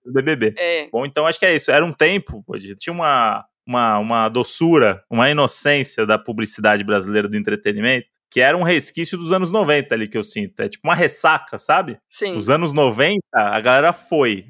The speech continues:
Speaker 1: A galera tava na rave. E aí os anos dois mil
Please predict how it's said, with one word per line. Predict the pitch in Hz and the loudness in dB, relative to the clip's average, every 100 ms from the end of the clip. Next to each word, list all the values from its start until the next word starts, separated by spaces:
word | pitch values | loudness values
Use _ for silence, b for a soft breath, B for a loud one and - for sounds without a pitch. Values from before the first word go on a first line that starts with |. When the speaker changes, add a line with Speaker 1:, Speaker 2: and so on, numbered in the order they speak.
| - | -10
Speaker 1:
A | |
galera | 101 110 117 | -2 0 2
tava | 131 135 | 2 2
na | 151 | 2
rave. | 139 135 123 104 92 90 _ _ | 2 0 0 -4 -10 -12 _ _
E | - | 0
aí | 117 160 | 4 4
os | 180 | 4
anos | 175 180 143 | 2 0 2
dois | 156 147 117 117 | 4 4 0 -4
mil | 170 240 131 98 | -2 0 0 -2